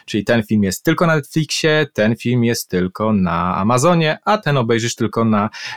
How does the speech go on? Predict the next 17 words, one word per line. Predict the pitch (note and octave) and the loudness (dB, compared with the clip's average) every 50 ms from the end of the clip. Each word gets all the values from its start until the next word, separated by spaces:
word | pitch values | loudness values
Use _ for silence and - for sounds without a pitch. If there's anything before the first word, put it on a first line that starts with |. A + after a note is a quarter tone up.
| - | -4
e, | A2+ G#2+ - - | -2 -2 0 0
H | - B2 A#2+ A2 A2 G#2+ G#2 | 0 0 0 0 -2 -2 0
B | C3 A#2+ G#2 F2+ | 2 2 2 2
O. | D#2+ - | 0 -2
I | - C3 | -2 0
z | |
jednej | E3+ G3+ G3+ A3 | 0 2 2 2
strony | G3+ - - F3 F3 F#3 F#3+ F#3 - - _ _ _ | 2 2 2 4 4 4 4 2 0 -4 _ _ _
okej, | - C3 C#3 - A#3+ F#3 C3 A2+ - - | -2 -2 0 2 2 2 2 2 -2 -2
fajnie, | - F3+ G3 A3 G#3+ F3 C#3+ A2+ F#2 E2 | 2 2 4 4 4 4 2 2 0 -2
fajnie, | - - D#3 E3 E3+ D#3+ D3+ | -2 0 0 2 2 2 0
że | B2+ A2+ B2 B2 A#2 A#2 G#2+ G2+ G#2 | 0 2 2 2 2 2 0 0 0
nadawcy | A2+ A2 G#2+ A#2+ B2 B2 - - - A2+ | 0 0 0 0 -2 -2 -4 -6 -8 -8
chcecie | - - - B2+ A2 - - G#2+ | -8 -8 -8 -8 -6 -4 -4 -6
przyciągnąć | - - - A2+ - E3+ F3+ E3 D3 B2 A2 - | -6 -6 -6 -4 0 0 2 2 2 0 -2 -2
tego | - G#2+ G#2 G#2+ G2 | -4 -4 -2 -2 -2
widza, | F#2 G2 F#2+ F#2 - F#2 F#2 A2+ C#3 | -2 -4 -4 -4 -4 -4 -2 -2 -4